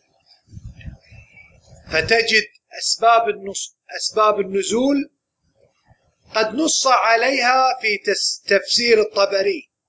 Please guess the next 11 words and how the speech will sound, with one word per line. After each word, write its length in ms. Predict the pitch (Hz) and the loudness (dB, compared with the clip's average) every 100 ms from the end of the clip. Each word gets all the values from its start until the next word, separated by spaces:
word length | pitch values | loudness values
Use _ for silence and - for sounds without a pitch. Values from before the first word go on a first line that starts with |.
| _ _ _ _ _ _ _ _ _ - | _ _ _ _ _ _ _ _ _ -6
وابن، 380 | 147 156 185 190 - | -4 -2 -4 -10 -2
وابن 540 | 202 208 220 214 226 - _ | 4 4 6 2 0 -8 _
أبي 360 | - 208 208 | -2 2 4
حاتم 560 | - 220 226 220 240 240 _ _ _ _ _ _ _ _ _ _ _ _ _ _ _ _ | 4 4 2 0 -6 -6 _ _ _ _ _ _ _ _ _ _ _ _ _ _ _ _
وابن 240 | - 139 190 | -8 -2 2
المنذر 640 | 202 202 226 214 240 240 - _ _ _ _ _ _ _ _ _ _ _ - | 4 4 4 4 6 4 0 _ _ _ _ _ _ _ _ _ _ _ -10
وسعيد 720 | 139 165 170 - 190 185 208 | -2 0 2 2 2 4 2
بن 260 | 196 190 202 | 0 -6 -4
منصور، 760 | 202 - 233 247 247 - - _ _ _ _ _ _ _ _ _ _ _ _ | -4 -2 2 6 6 4 -4 _ _ _ _ _ _ _ _ _ _ _ _
فتجد 720 | - 233 277 330 - 254 - _ _ - | -2 0 4 2 2 -4 -6 _ _ -2
يذكرون 840 | 220 214 208 220 233 277 285 269 | 0 2 2 6 8 8 6 4